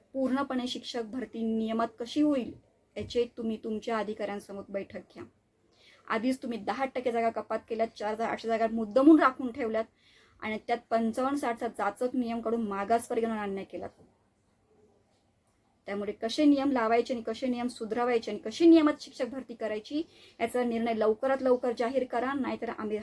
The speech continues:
हजारोच्या संख्येने, लाखोच्या संख्येने रस्त्यावर उतरू, याचं पूर्णपणे तुम्हाला जाहीर आव्हान करते. आणि तुम्ही घेतलेल्या सर्व निर्णयांचा,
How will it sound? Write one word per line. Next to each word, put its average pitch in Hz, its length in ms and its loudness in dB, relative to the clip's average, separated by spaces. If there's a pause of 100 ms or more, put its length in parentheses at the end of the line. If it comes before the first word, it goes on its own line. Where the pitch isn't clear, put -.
हजारोच्या 233 380 0
संख्येने, 226 520 -6
लाखोच्या 226 360 -4
संख्येने 233 460 -2
रस्त्यावर 240 300 -2
उतरू, 233 300 -4 (840)
याचं 202 180 -6
पूर्णपणे 233 520 -4
तुम्हाला 208 260 -6 (280)
जाहीर 214 240 -2
आव्हान 202 320 -2
करते. 190 300 -10
आणि 196 300 -12
तुम्ही 220 240 -4
घेतलेल्या 226 320 -2
सर्व 240 340 0
निर्णयांचा, 254 720 2